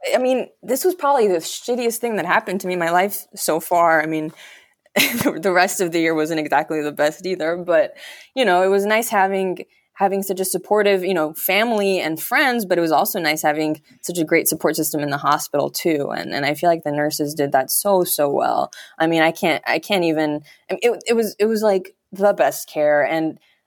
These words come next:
you know, and it, it, it was definitely, like, multidisciplinary. I had great residents and everybody taking care, but the nurses were there the most, you know, so it was, it was just awesome. Um, I can't complain at all.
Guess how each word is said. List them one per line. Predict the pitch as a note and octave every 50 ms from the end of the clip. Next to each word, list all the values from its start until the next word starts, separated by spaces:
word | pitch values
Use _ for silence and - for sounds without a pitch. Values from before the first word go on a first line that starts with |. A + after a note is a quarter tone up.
| _
you | - A#3 G3+
know, | E3 D#3 D3+ D#3+ -
and | F#3+ G3 F#3 A2+ _ _ _ _ _ _ _ _ _
it, | - _ _ _ _ _ _ G#3 - - - - - _ _ _ _ _ _ _ _ _ _
it, | - A#3 E3+ - - E4 D#4+ C4 -
it | - B3 C4+
was | C#4+ F#4+ G#4 E4+ G#3+
definitely, | A3+ A3+ G#3 A#3 G3+ F#3+
like, | F3 E3+ E3+ - _
multidisciplinary. | F#3+ G3 F#3+ F#3 F#3+ E3+ E3 E3 F3 - - - - F3+ E3+ E3 E3 E3 -
I | F3 F3+
had | F3+ F3+ D#3 - _ _
great | - G3 E3+ -
residents | - F3 E3+ E3+ E3 E3+ E3 E3 D#3+ D#3+ D#3+
and | - D#3+
everybody | E3 E3+ E3+ D#3 D#3+ D#3 D3+
taking | D#3+ D#3+ D#3 F3
care, | F3+ D#3+
but | F3+ G#3+
the | B3
nurses | D#4 G#4 A#4 F#4+ A#3 F#3 F3
were | E3+ E3+
there | D#3+ E3 E3 D#3+ D3+
the | D3+
most, | D3 D#3 D#3+ C3+ G2 - - - - _
you | G#3 F#3
know, | D#3+ D3 C3+ B2+ E3
so | F3 - - F#3 E3 D#3+ D#3+ D#3 D#3+ D#3+ D#3+ - - - - - _ _ _
it | - A3+
was, | G#3+ G#3+ G#3+ G#3 F#3+ F#3+ - - - -
it | G3+
was | G3+ G3 F#3+ F3
just | E3 D#3 -
awesome. | - A2+ - - - - D3+ C#3+ C#3+ D3 E3+ F3 - -
Um, | E3 D#3 D3 C3+ C3+ C#3 C3+ C3+ - _ -
I | -
can't | F3+ - G3+ - D3+
complain | - D3+ D3 C#3+ D#3 D3 D3
at | C#3+ C#3
all. | D3 C#3+ C#3 C3+ C3+ C3+ D3 -